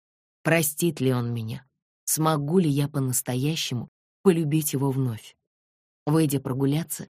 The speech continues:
я неожиданно для себя оказалась на вокзале и купила билет в Ливерпуль. Хотелось побыть среди людей. Я устала от одиночества.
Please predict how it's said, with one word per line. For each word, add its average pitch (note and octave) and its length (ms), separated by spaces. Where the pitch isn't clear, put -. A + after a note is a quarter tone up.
я F3+ 180
неожиданно E3 680
для C3+ 160
себя C3 300
оказалась B2+ 560
на A#2+ 80
вокзале C3 520
и - 20
купила C3 420
билет B2 400
в - 40
Ливерпуль. B2 540
Хотелось A3 460
побыть C#3+ 400
среди C#3 340
людей. B2+ 400
Я F3+ 120
устала E3 460
от A#2+ 160
одиночества. B2 720